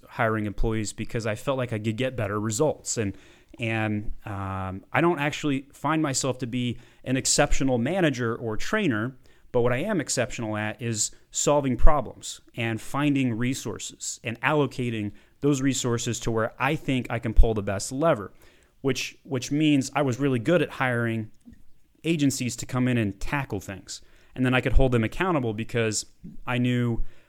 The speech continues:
uh, the skills that were required to do it. And when they weren't providing said skills, or I, may-, maybe I went into a new organization and I, and I inherited agencies,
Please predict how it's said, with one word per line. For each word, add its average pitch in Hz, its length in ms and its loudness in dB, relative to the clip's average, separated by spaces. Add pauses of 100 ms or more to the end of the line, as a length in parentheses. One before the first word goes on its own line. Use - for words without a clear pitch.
(160)
uh, 101 340 -4
the 110 80 -6
skills 131 580 0
that 127 120 -4
were 113 160 -4
required 113 440 0
to 110 60 -8
do 151 220 0
it. 139 80 -4
And 117 160 -4
when 113 100 -2
they 113 80 -2
weren't 160 380 2
providing 98 520 0 (100)
said 101 260 -2
skills, 110 400 -2
or 104 100 0
I, 107 280 0
may-, 143 180 -4
maybe 151 240 0
I 135 60 0
went 139 180 0
into 131 160 -2
a - 20 0
new 120 180 0
organization 117 760 -2 (360)
and 117 160 -4
I, 107 260 -4
and 113 140 -6
I 113 60 -2
inherited 107 760 6 (320)
agencies, 98 720 -6